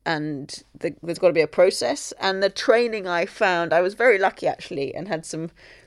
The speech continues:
great trainers, but I, I found it quite slow, and I found moments of it quite frustrating. And interestingly, since then, um,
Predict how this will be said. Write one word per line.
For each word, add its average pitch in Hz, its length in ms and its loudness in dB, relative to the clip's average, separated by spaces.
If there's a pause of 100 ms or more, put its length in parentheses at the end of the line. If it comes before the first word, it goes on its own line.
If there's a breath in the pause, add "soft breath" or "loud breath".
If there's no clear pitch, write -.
great 196 340 0
trainers, 175 540 2
but 170 160 0
I, 190 320 4 (420 soft breath)
I 220 100 2
found 226 340 -2
it 196 60 -6
quite - 260 -4
slow, 220 440 6
and 170 200 -4
I 170 80 -2
found 190 400 -4
moments 175 400 -2 (540)
of 165 120 -2
it - 120 -4
quite - 260 -2
frustrating. 156 720 -2 (120)
And 185 140 0
interestingly, 160 880 -4 (440 loud breath)
since - 480 -2
then, 151 380 -2 (120)
um, 160 320 -2